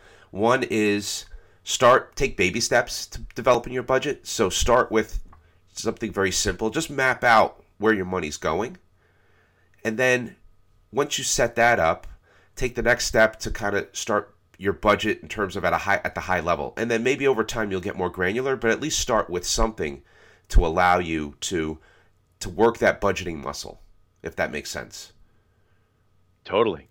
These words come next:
Speaker 1: All right.
Speaker 2: totally.
Speaker 1: Cool, cool. Well, the second story we're gonna jump to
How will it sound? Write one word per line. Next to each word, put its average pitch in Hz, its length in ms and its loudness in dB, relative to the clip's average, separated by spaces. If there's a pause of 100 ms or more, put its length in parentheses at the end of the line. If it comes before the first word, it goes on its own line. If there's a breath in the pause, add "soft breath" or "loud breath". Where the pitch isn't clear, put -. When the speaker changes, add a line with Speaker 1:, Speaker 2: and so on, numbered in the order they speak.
Speaker 1:
All 123 100 -4
right. 147 60 0
Speaker 2:
totally. 78 280 -6 (120)
Speaker 1:
Cool, - 360 -8
cool. 175 360 -4
Well, 123 160 4
the 139 100 -8
second - 300 -4
story 127 420 -2 (240)
we're 107 100 -8
gonna 107 180 -4
jump 104 240 -4
to 117 300 -6